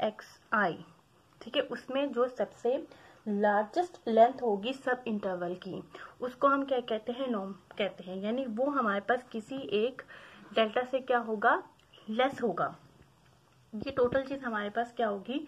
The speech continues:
अ, given है इस पूरे statement में, और हमें ये वाली दो चीज़ें क्या करनी है, Proof करनी है।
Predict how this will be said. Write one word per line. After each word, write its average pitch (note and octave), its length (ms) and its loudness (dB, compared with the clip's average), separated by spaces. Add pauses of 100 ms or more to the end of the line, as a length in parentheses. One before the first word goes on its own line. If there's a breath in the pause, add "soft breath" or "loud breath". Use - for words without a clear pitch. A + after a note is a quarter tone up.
(420 loud breath)
अ, A3 240 4
given G3+ 420 0
है F4 160 2 (200)
इस A#3+ 80 -8
पूरे A3 300 -2
statement A#3 540 -4
में, C4+ 80 2
और B3 60 -6
हमें G#3+ 280 -2 (100)
ये A#3+ 140 8
वाली C#4 260 2
दो A3 240 2
चीज़ें A3+ 340 -4
क्या A3 180 -4
करनी G#3 380 -4
है, B3+ 60 -4
Proof A#3+ 340 -8
करनी F3 320 -8
है। F#3 180 -8